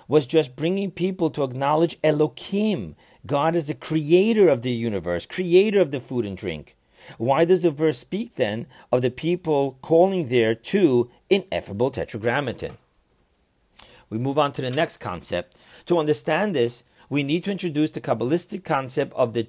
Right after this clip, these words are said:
two dimensions of the ineffable tetragrammaton. In the verse of the thirteen attributes of mercy, it states, "God, God, benevolent Kael, who is compassion and gracious," and goes on.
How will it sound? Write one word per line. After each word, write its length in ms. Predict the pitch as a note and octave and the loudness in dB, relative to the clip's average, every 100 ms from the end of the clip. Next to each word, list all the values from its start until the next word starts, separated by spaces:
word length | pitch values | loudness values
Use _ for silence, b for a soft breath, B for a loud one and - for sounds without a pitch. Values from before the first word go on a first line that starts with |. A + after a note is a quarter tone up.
| _ | _
two 340 | - G3 G#3 G#3+ | -8 -4 -2 -2
dimensions 720 | G3+ D#3+ C3+ C3+ C3 D3+ - | -4 -2 -4 -4 -6 -6 -4
of 160 | C3 | -4
the 120 | C3+ | -4
ineffable 440 | C#3+ A2 B2+ C3+ C3+ | -4 -6 -6 -6 -6
tetragrammaton. 840 | F#2 - F#2 A#2 D3+ A#2+ F2 C#2+ _ _ _ _ B B F#3 B B | -6 -8 -6 -4 -2 -4 -6 -8 _ _ _ _ B B -20 B B
In 140 | C#3 | -2
the 100 | B2+ | -2
verse 400 | A2 C#3+ G3+ A3+ | 0 0 0 0
of 80 | G3 | -2
the 100 | E3 | -4
thirteen 420 | - D#3+ D#3 E3+ - | 0 -2 0 -6 -6
attributes 460 | C#3 C3+ C#3 B2+ | -6 -6 -12 -6
of 120 | B2+ G#2 | -6 -4
mercy, 540 | B2+ D#3 - F#2+ F#2+ | -2 -2 -2 -8 -6
it 160 | - B2+ | -6 -8
states, 600 | - E3+ C3+ F2+ - - B B B - | -4 0 2 0 -12 -20 B B B -2
"God, 480 | D3+ E3 F3+ E3+ A#2+ | 2 2 2 -2 0
God, 440 | D3+ D3 B2+ G#2+ | 2 4 2 0
benevolent 920 | B2+ A#2+ C3 E3 E3+ E3+ D#3+ D3+ C3+ | -4 -4 0 0 2 0 0 -4 -6
Kael, 480 | - C3 A#2+ A2+ A2 B B | -6 2 4 4 0 B B
who 240 | - D3+ D3 | 2 2 2
is 280 | D#3 D#3 C#3 | 0 -2 -2
compassion 800 | - G#2+ - D3 D#3+ - E3 D#3 | -6 -8 -4 -2 -2 -2 -4 -4
and 180 | A2 F#2+ | -4 -10
gracious," 560 | A#2 D3 D#3+ - C#3+ B2+ | -2 0 0 -2 -4 -4
and 140 | A#2 | -2
goes 220 | B2 A#2 | 0 0
on. 220 | F2 D2+ | -4 -10